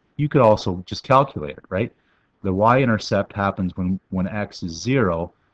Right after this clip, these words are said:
In the final function, when x is zero, I have this expression.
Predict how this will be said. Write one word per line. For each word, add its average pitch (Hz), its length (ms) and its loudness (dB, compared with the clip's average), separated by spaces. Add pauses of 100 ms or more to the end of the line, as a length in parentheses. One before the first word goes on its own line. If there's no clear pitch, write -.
(320)
In 98 160 0
the 90 80 0
final 117 460 0
function, 92 640 -2
when 92 180 -4
x 110 320 -8
is 92 100 -6
zero, 104 400 -2
I 87 120 -2
have 90 340 -4
this 113 240 -4
expression. - 560 -10